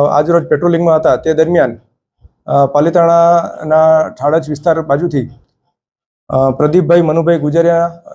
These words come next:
જેની કે ઉંમર વર્ષ ચોવીસ છે, તેઓને, અ, વેલ માછલીની ઉલટી એટલે કે એમ્બરગ્રીસ સાથે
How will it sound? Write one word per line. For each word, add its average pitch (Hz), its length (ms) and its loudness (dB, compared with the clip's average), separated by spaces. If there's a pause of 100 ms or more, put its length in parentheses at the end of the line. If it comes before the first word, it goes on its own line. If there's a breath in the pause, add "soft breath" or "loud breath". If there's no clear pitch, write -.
જેની 151 200 -2
કે 160 80 0
ઉંમર 156 260 0
વર્ષ 156 180 0
ચોવીસ 151 400 -2
છે, 151 80 2 (560)
તેઓને, 160 480 0 (460)
અ, 131 100 -8
વેલ 156 240 2
માછલીની 170 360 0
ઉલટી 151 560 -2
એટલે 147 180 -2
કે 165 100 -2
એમ્બરગ્રીસ 165 600 -2
સાથે 156 360 0